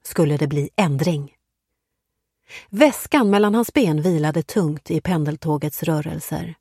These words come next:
Stabilt stod den. Den var så stor att den tog upp hela golvytan framför honom.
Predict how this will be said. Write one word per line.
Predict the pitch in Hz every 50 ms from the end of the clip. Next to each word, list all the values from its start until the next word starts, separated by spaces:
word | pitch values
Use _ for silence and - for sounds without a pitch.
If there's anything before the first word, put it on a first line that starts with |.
| _ _ _ _ _ _
Stabilt | - - - 220 185 160 190 208 165 131 - _
stod | - - - - - 151 147 139
den. | 139 143 139 - _ _ _ _ _ _ _ _ _ _ - - - -
Den | 170 196 240 240
var | 190 185 180 185 - 185
så | - - 262 240
stor | - - 302 226 160 147 151 151
att | 165 170
den | - 196 170
tog | - 190 156 -
upp | 160 151 -
hela | - - - 254 240 - 160 160 165 156
golvytan | 147 202 185 156 147 139 156 165 160 - - 165 147
framför | - 165 151 143 - -
honom. | 151 143 147 160 151 -